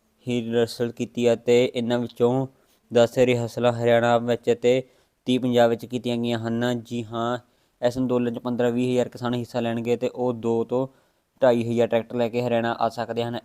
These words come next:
ਇਸ ਦੇ ਲਈ ਕਿਸਾਨਾਂ ਨੇ ਸੌ ਤੋਂ ਵੱਧ ਮੀਟਿੰਗਾਂ ਕੀਤੀਆਂ। ਹਰਿਆਣਾ ਸਰਕਾਰ ਨਾਲ ਸੰਬੰਧਿਤ ਸੂਤਰਾਂ ਅਨੁਸਾਰ ਸੀ ਆਈ ਡੀ ਦੀ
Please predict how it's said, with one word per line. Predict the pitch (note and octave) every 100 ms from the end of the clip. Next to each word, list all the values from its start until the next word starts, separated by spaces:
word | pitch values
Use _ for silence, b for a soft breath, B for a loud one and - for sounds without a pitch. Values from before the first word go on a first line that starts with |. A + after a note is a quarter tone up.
| A#2+
ਇਸ | A2+
ਦੇ | A#2+
ਲਈ | B2 B2
ਕਿਸਾਨਾਂ | B2 A#2+ A2+ A#2
ਨੇ | B2
ਸੌ | B2 A#2 A2+
ਤੋਂ | A#2+
ਵੱਧ | A2+ A2+
ਮੀਟਿੰਗਾਂ | A#2+ A#2 A#2
ਕੀਤੀਆਂ। | A2 - A#2 A#2+ B2 b b b b -
ਹਰਿਆਣਾ | A#2 A#2 A#2
ਸਰਕਾਰ | A#2+ A#2+
ਨਾਲ | A#2+
ਸੰਬੰਧਿਤ | A#2+ A#2 A#2 B2
ਸੂਤਰਾਂ | B2 A2+ A#2 A#2
ਅਨੁਸਾਰ | A#2 A#2 A#2 A#2+
ਸੀ | - A#2+
ਆਈ | A#2
ਡੀ | A#2 A2+
ਦੀ | A#2+ B2+